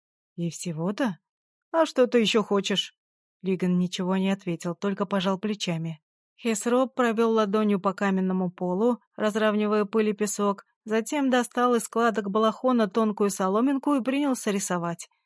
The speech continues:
Схема получилась замысловатая, со множеством тупиков, перекрещивающихся ходов и параллельных переходов. "Вам сначала следует идти сюда, к центру и всей системы", —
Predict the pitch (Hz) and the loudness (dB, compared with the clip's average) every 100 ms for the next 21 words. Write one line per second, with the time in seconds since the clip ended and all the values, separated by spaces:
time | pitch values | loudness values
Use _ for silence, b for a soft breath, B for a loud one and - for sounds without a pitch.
0 | _ _ - - 302 269 208 208 190 202 | _ _ -14 -4 0 2 2 2 2 0
1 | 190 185 185 190 - 196 202 247 208 196 | -2 0 0 -2 0 0 2 2 2 0
2 | 180 b b 233 240 240 226 - 226 208 | 0 b b 0 2 4 2 0 -2 0
3 | 214 208 - 190 202 240 - 196 190 190 | 0 -2 -2 -2 0 0 -2 -4 -2 -2
4 | 185 180 190 185 180 185 - 180 190 175 | -2 -2 -2 -2 -2 -6 -6 -6 -4 0
5 | 214 240 - _ - 220 214 226 220 226 | 0 0 -6 _ -8 -4 -2 0 2 2
6 | 220 220 220 247 240 - 185 170 - - | 2 2 0 0 0 0 -2 -2 -6 -12
7 | _ _ _ _ 185 180 185 226 247 294 | _ _ _ _ -2 0 0 0 0 -2
8 | 302 302 285 262 254 254 240 214 - 208 | 2 2 2 4 4 4 2 0 0 -2
9 | 196 202 180 175 170 - 202 220 233 220 | -2 -2 0 0 -2 -4 0 2 4 4
10 | 202 - 190 190 202 190 - 180 175 170 | 2 0 -2 0 -2 -4 -2 -2 -2 -4